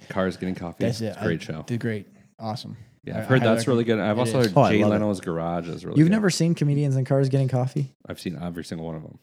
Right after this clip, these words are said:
Speaker 3: Oh,
Speaker 2: No.
Speaker 1: Absolutely
Speaker 3: I,
Speaker 1: love it.
Speaker 3: the way
Speaker 2: Uh,
Speaker 3: you said that was like, yeah, I've heard that's great.
Speaker 2: So Jay Leno's Garage, there, there's two parts to it. There's,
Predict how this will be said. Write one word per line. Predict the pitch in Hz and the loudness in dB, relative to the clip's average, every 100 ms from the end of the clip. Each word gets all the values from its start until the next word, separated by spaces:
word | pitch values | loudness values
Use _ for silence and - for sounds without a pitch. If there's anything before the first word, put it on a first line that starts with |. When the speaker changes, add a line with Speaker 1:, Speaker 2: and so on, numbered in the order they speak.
| - | 2
Speaker 3:
Oh, | 147 101 87 90 | 4 4 0 -6
Speaker 2:
No. | 113 | -8
Speaker 1:
Absolutely | 107 98 95 - 101 | -8 -6 -4 -4 -4
Speaker 3:
I, | |
Speaker 1:
love | 117 | -6
it. | - - | -8 -8
Speaker 3:
the | 120 | 4
way | 139 160 | 10 10
Speaker 2:
Uh, | |
Speaker 3:
you | 143 | 10
said | - 156 147 | 8 8 8
that | 127 | 4
was | 113 113 | 4 2
like, | 117 107 | 2 2
yeah, | 127 127 | 2 2
I've | 101 | 2
heard | - 113 | 0 -2
that's | 107 - | -2 -6
great. | - 95 - - | -6 -6 -6 -8
Speaker 2:
So | 139 | -4
Jay | 127 135 160 | -2 0 0
Leno's | 170 165 135 | 2 2 0
Garage, | 120 123 117 120 117 - - | 0 2 2 2 0 -8 -6
there, | 113 98 | -6 -4
there's | 113 - | -8 -6
two | 117 | -8
parts | 104 110 107 - | -8 -10 -12 -12
to | 98 | -16
it. | 95 98 | -14 -12
There's, | 113 110 | -8 -8